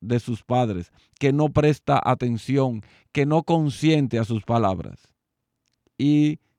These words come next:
luego está aquí la palabra castigar,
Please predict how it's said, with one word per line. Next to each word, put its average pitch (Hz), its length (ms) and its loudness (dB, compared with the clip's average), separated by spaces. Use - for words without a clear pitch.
luego 135 500 0
está 135 340 4
aquí 131 260 -2
la 123 120 2
palabra 120 580 0
castigar, 127 960 2